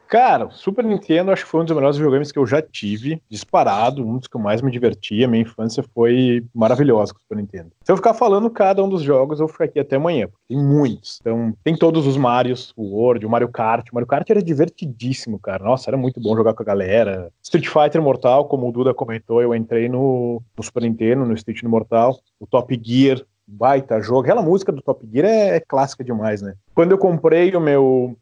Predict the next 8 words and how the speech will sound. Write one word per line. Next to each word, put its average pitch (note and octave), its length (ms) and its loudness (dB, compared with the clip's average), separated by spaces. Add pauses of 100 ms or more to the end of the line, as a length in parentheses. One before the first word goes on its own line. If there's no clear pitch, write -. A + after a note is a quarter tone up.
comprei C#3 260 0
não, C#3 160 -2
né? G#2 180 -8
Ganhei B2+ 400 -4
o A2+ 40 -6
meu A2 160 -6
Super A#2 300 -6
Nintendo, C3 840 0